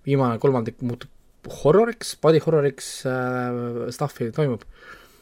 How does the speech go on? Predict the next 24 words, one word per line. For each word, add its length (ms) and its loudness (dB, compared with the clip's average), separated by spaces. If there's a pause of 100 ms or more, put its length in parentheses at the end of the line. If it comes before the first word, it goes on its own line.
(400)
Ja, 240 4
ja 80 0
see 80 2
on 80 4
väga 160 6
intelligentne 480 2
film, 540 4
selles 160 -2
mõttes, 160 -2
et 100 -4
nad 80 0
jäävad 160 2
väga 220 0
tugevalt 340 0
loogikasse 400 -2
kinni, 240 0
nad 80 -4
kasutavad 400 -2
matemaatikat 1040 -4
ja 80 0
füüsikat 400 -2 (160)
päris 240 2
nagu 140 -12 (100)
palju, 300 6